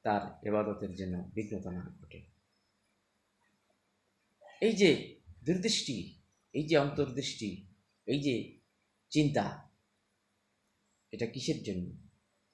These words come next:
পরকালের জন্য, আল্লাহ প্রেমের জন্য, আল্লাহর দ্বীনের জন্য, শান্তির জন্য, কল্যাণের জন্য।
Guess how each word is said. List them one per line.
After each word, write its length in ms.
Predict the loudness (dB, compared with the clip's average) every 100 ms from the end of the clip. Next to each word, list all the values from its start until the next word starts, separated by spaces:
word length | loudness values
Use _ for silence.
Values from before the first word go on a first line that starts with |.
| _ _ _ _ _ _ _ -8
পরকালের 500 | -8 -2 0 2 0
জন্য, 220 | -4 -8 -10 -16 -20 _ _ _ _ _
আল্লাহ 320 | -4 2 2 2
প্রেমের 360 | -2 -4 -6
জন্য, 240 | -10 -12 -12 -18 _ _ _ _ _ _ _ _ _ _ _ _ _ _ _ _
আল্লাহর 320 | 2 4 4
দ্বীনের 300 | 2 0 0
জন্য, 340 | -2 -4 -4 -8 -20 _ _ _ _ _ _ _ _ _ _ _ _ _ _ _ -4
শান্তির 480 | 4 4 6 4 4
জন্য, 260 | 0 0
কল্যাণের 540 | 0 2 4 2 0 -4
জন্য। 240 | -4